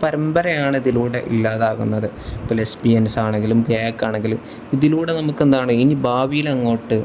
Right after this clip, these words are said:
നമ്മൊരു സന്താന പരമ്പര മുറിയുന്നൊരു അവസ്ഥയാണ്. അപ്പോൾ അത് നമ്മൾ ശ്രദ്ധിക്കണം.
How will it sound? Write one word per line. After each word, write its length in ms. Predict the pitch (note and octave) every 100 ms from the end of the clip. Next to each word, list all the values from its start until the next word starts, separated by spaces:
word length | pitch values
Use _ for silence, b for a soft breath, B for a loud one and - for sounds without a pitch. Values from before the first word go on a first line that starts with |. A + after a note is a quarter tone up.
| -
നമ്മൊരു 340 | A#2 B2 B2
സന്താന 580 | B2 A#2 A#2 A#2+ C3+ D3+
പരമ്പര 640 | D3+ C3+ B2+ B2+ B2 B2 A#2+ - B B -
മുറിയുന്നൊരു 580 | A#2+ A#2+ C3 C#3 D3 C3
അവസ്ഥയാണ്. 580 | A2+ A2+ A2+ - A2+ G#2+
അപ്പോൾ 520 | - - - - -
അത് 80 | E3+
നമ്മൾ 160 | D#3 C#3+
ശ്രദ്ധിക്കണം. 480 | A#2+ A2+ A2+ B2